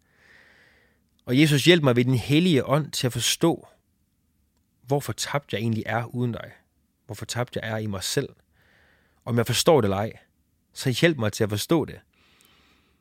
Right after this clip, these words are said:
Og hjælp mig til ved din barmhjertige nåde at se mit behov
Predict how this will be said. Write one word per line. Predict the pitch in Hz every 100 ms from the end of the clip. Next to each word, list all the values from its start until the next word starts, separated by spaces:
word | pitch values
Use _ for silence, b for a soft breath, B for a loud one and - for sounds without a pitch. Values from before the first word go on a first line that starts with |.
| b b _ _ _ _ _ -
Og |
hjælp | 123 170
mig | 127
til | - 123
ved | 117
din | 143 139
barmhjertige | 117 107 107 107 151 123
nåde | 104 107 110 143 113
at | -
se | - - 120 -
mit | 104 95
behov | 92 - 110 147